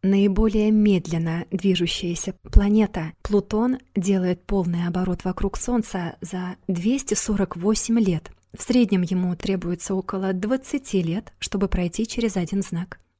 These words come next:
Когда Плутон входит в новый знак, это знаменует начало новой эры, определяемой значительными социальными изменениями.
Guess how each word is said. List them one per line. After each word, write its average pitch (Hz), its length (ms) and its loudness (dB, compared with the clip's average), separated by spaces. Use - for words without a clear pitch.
Когда 180 540 -4
Плутон 180 480 -2
входит 180 600 -2
в 185 80 0
новый 208 320 2
знак, 160 400 -4
это 269 220 2
знаменует 226 480 4
начало 196 440 -4
новой 185 540 -2
эры, 156 460 -2
определяемой 185 920 -2
значительными 196 840 0
социальными 190 800 -2
изменениями. 160 840 -4